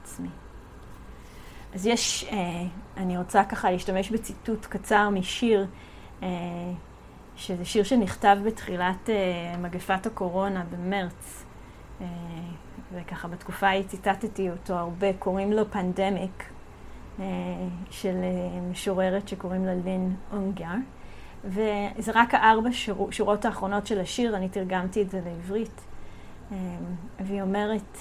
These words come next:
"הבטיחי לעולם את אהבתך. הבטיחי לעולם את אהבתך. בטוב ובקושי. במחלה ובבריאות. כל עוד אנו חיות.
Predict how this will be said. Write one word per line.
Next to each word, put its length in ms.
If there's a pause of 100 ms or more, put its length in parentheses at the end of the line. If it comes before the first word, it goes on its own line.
(760)
"הבטיחי 760
לעולם 640 (340)
את 220
אהבתך. 800 (880)
הבטיחי 420
לעולם 460
את 140
אהבתך. 640 (560)
בטוב 560 (460)
ובקושי. 640 (1200)
במחלה 720 (680)
ובבריאות. 1000 (1400)
כל 220 (140)
עוד 280
אנו 260
חיות. 680